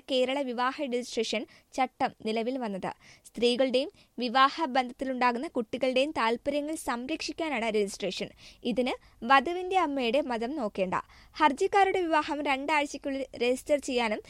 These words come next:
ഇത്തരം സംഭവങ്ങൾ ആവർത്തിക്കാതിരിക്കാൻ ഉത്തരവിന്റെ പകർപ്പ്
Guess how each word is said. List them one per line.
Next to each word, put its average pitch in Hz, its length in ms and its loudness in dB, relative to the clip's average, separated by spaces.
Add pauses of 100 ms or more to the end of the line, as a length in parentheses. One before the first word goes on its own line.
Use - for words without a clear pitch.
(200)
ഇത്തരം 285 380 0
സംഭവങ്ങൾ 330 540 -2
ആവർത്തിക്കാതിരിക്കാൻ 269 840 0 (300)
ഉത്തരവിന്റെ 330 580 2
പകർപ്പ് 233 420 0